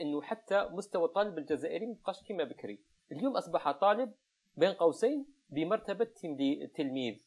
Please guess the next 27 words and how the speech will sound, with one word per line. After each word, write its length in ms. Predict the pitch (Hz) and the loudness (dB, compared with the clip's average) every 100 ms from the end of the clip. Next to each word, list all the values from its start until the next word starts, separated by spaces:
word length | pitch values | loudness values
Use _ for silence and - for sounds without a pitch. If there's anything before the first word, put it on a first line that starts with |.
| _ | _
يعني 420 | 143 147 175 208 | -2 0 0 -4
خاصته 440 | - 160 151 - 156 | -2 -4 -4 -2 0
غير 240 | 185 160 | 2 2
هذاك 180 | 147 147 | 0 -2
المئزر، 520 | 127 - 160 247 208 - _ - | -2 0 8 8 8 -6 _ 0
آه، 200 | 185 175 | 4 6
أما 260 | 190 196 190 | 8 8 8
صباح 320 | 196 185 185 | 8 8 8
الخير 400 | 185 190 190 180 | 6 6 8 6
آنستي، 640 | 185 180 208 208 240 233 | 6 6 6 8 8 10
مساء 340 | 208 180 190 | 8 4 4
النور 200 | 175 185 180 | 4 2 4
آنستي، 680 | 185 190 190 202 240 233 - - | 4 4 2 0 2 0 0 6
رحنا 320 | 220 233 226 | 6 6 4
هذاك 180 | 202 185 | 4 2
الطالب 440 | - - 208 185 165 | 2 8 8 6 -2
الجزائري 560 | 147 147 170 170 147 | 0 2 2 4 2
فعلا 480 | 139 190 156 175 175 - _ - - 180 | 4 0 4 4 2 -6 _ -12 -12 -10
المثقف 800 | 175 165 190 - - 170 160 175 | -4 -2 -2 -6 0 0 0 -4
الواعي. 920 | 156 143 165 180 143 151 185 190 - | -2 -2 0 2 0 -2 -4 -6 -8
آه، 380 | - - - 160 | -16 -14 -10 -8
كانت 300 | - 185 165 | -4 -4 -4
هناك، 340 | 180 180 - | -2 -2 4
آه، 120 | 180 - - - | 4 4 -4 6
يعني، 640 | 180 180 160 170 175 165 160 | 6 6 2 0 0 2 2
آه، 800 | 160 170 170 170 175 180 175 175 | 2 -2 0 -2 -2 -2 -2 -4
ساحات 500 | - 202 - 220 | 2 2 6 8